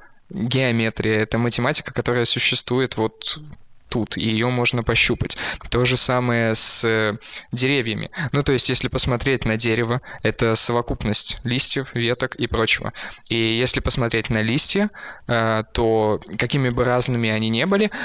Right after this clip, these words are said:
они всё равно, ну, в сухом остатке имеют какое-то с-, какое-то геометрическое начало. Ну, то есть, вокруг определённой формы строятся какие-то небольшие совсем ответвления. Вот. И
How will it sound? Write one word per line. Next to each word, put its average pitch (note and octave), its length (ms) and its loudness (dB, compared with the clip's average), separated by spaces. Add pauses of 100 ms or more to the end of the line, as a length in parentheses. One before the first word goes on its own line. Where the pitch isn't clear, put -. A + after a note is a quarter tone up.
они A#2+ 220 0
всё - 220 2
равно, B2+ 640 0
ну, C3 180 2
в B2+ 40 4
сухом A2+ 320 2
остатке C3+ 440 0
имеют B2 280 0
какое-то C3 480 0
с-, - 140 2 (180)
какое-то C3+ 460 -2
геометрическое B2 800 0
начало. A2 520 0 (280)
Ну, C3 100 -2
то B2+ 120 0
есть, - 180 2
вокруг B2+ 300 0
определённой A#2 560 0
формы D#3+ 340 0
строятся A#2 800 2 (720)
какие-то B2 420 -2
небольшие B2 420 2
совсем A#2 320 0
ответвления. A2+ 680 -4 (440)
Вот. A2+ 300 -2
И A2+ 240 0